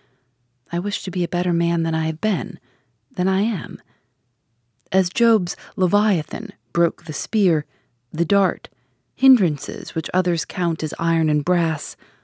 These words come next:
I will esteem but straw and rotten wood."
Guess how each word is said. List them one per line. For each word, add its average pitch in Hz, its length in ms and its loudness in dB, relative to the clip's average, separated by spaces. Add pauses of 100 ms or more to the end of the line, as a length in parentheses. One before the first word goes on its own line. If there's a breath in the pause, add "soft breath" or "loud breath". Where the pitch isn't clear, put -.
(280 soft breath)
I 196 140 0
will 214 140 0
esteem 151 500 -4 (500 soft breath)
but - 180 -10
straw 180 400 -2
and 147 140 -2
rotten 165 360 -2
wood." 208 360 -2